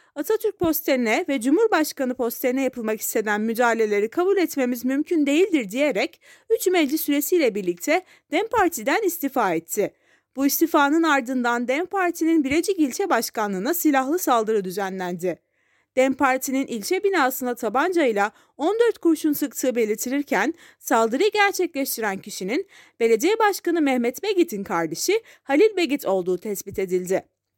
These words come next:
Saldırıda ölen ya da yaralanan olmazken Begit'in kardeşi Halil Begit gözaltına alındı.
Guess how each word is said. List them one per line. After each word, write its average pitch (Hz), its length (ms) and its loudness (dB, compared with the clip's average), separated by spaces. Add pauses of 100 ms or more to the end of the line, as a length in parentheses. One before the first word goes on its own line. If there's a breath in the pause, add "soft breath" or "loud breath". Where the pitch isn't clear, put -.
(120)
Saldırıda 285 600 2
ölen 294 260 0
ya 330 100 0
da 262 80 2
yaralanan 233 500 0
olmazken 220 720 -4 (260 soft breath)
Begit'in 254 400 -2
kardeşi 233 480 0
Halil 240 320 -4
Begit 240 400 -4
gözaltına 208 580 0
alındı. 170 460 -2